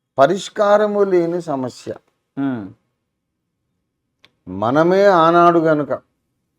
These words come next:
Speaker 1: రాజకీయ నాయకులమై ఉండి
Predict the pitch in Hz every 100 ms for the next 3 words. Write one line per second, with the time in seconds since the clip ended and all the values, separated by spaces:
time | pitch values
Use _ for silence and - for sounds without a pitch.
0 | _ _ _ _ _ _ _ 98 117 135
1 | 143 135 143 139 123 123 127 127 127 123
2 | 117 113 107